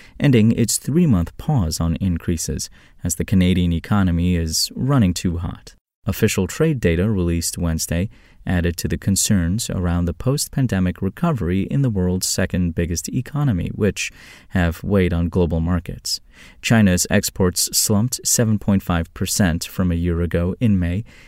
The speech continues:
compared with economists' expectations for a zero point four percent decline. Meanwhile, investors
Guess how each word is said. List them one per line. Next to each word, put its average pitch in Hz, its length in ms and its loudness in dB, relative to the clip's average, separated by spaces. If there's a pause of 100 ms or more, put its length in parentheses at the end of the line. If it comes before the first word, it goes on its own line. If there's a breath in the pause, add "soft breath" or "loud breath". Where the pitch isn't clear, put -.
(140)
compared 90 360 0
with 90 240 -4
economists' 101 760 0
expectations 92 840 -2
for 104 240 -2
a 110 100 2
zero 92 380 0
point 85 340 -4
four 85 300 -4
percent - 420 -6
decline. 87 560 -6 (320)
Meanwhile, 90 420 2
investors 87 760 0